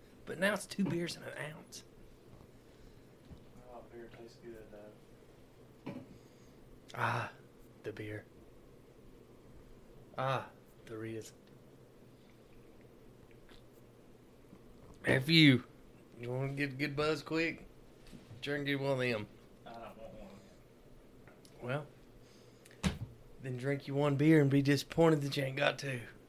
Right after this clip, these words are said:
Speaker 1: We're at forty-seven minutes.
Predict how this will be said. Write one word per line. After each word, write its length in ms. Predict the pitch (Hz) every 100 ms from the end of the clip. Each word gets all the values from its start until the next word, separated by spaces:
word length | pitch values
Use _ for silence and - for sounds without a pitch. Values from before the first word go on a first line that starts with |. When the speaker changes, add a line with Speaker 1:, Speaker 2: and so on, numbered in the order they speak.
| - - - - - - - - - - - - - - - - - - - - - - - - - - - - - - - - - - - - - - - - - - - - - - - - 127 - -
Speaker 1:
We're 140 | 139 120
at 80 |
forty-seven 600 | - 143 127 - 127 120
minutes. 380 | 117 117 - -